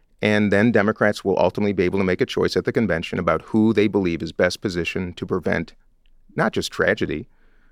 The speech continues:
but I think an existential threat to the entire democracy. And by the way, I may be wrong.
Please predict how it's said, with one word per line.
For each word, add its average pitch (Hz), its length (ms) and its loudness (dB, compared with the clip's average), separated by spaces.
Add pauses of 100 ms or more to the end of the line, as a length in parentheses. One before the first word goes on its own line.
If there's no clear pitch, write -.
but 85 100 0
I 87 60 2
think 101 160 0
an 87 80 2
existential 101 760 -2
threat 101 240 2
to 113 80 -2
the 104 240 -2
entire 107 300 0
democracy. 117 480 0
And 92 100 0
by 104 140 4
the 113 80 4
way, 147 280 4 (500)
I 101 120 4
may 104 220 6
be 110 260 4
wrong. 127 480 4